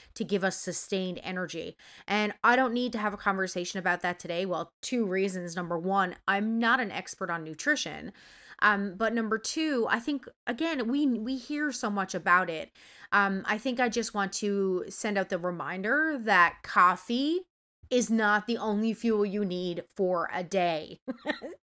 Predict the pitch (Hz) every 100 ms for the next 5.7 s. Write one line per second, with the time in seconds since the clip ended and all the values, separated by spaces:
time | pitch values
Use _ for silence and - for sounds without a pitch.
0 | - - 208 190 196 233 - - - 247
1 | 240 240 240 226 202 185 180 190 190 220
2 | 233 233 220 220 247 226 220 214 196 -
3 | 240 214 202 185 180 - 220 196 190 180
4 | - 185 170 170 180 - - _ - -
5 | - - _ - 233 220 202